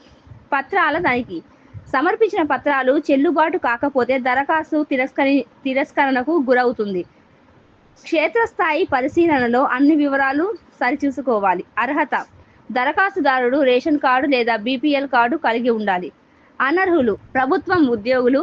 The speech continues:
పెన్షన్లను, మూడు వందల యూనిట్లకు మించి విద్యుత్ వినియోగం ఉన్నవారు,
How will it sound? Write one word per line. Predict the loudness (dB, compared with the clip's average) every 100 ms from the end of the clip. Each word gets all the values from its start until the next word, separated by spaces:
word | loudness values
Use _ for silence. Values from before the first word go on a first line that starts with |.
| 2
పెన్షన్లను, | 2 4 4 4 4 0 -2 2
మూడు | 4 4
వందల | 2 2 2
యూనిట్లకు | 2 2 0 0 2
మించి | 2 2 0
విద్యుత్ | -2 -4 -4 -4
వినియోగం | -2 0 2 2 2 0
ఉన్నవారు, | 0 2 0 -2